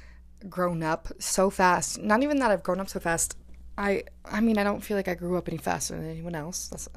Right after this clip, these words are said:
I don't, I don't really even know what I'm trying to say here. But life has just flown by. Like, I feel like I was just thirteen,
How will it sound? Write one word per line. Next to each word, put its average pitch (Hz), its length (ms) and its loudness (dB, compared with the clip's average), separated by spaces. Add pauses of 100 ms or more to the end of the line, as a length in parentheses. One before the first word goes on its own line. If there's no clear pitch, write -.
I 156 60 -12
don't, - 260 -12
I 185 80 -10
don't 180 160 -8
really 180 240 -6
even 165 140 -8
know 170 80 -4
what - 80 -6
I'm - 80 -10
trying - 160 -10
to - 40 -8
say - 120 -6
here. - 180 -10 (340)
But 202 200 6
life 190 380 2
has 262 120 0
just 240 220 0
flown 185 340 2
by. 170 220 2
Like, 160 180 -2
I 165 100 0
feel 185 160 -2
like 185 140 0
I 190 100 2
was 180 140 0
just - 320 -4
thirteen, 175 720 -6